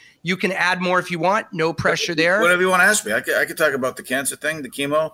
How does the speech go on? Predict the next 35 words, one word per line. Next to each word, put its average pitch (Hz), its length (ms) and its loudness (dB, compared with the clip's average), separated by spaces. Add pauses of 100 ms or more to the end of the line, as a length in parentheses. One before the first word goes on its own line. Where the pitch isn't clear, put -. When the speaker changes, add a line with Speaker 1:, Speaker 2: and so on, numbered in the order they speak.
(360)
Speaker 2:
It's, 143 260 2
I'm 143 100 2
an 151 80 4
open 160 240 2
book. 165 240 0
I 127 80 4
mean, 117 160 -2
everyone 127 380 0
knows 123 200 0
everything 120 460 -2 (380)
about 123 320 4
me 120 80 2
anyway. 120 320 4
That's 113 180 0
the 110 140 -2
internet 107 340 -4
these 98 220 -8
days. 101 200 0
Speaker 1:
<laughs> - 360 -4 (440)
Speaker 2:
But 135 160 4
at 135 160 2
the 135 60 -2
same 156 300 2
time, 117 420 0 (280)
and 110 100 2
I 110 60 2
was 110 120 -2
surprised 131 520 0
by 92 120 0
this, 98 200 -4
when 110 100 -6
I 107 60 0
was 104 120 -4
in 107 120 -6
chemo, 113 480 -2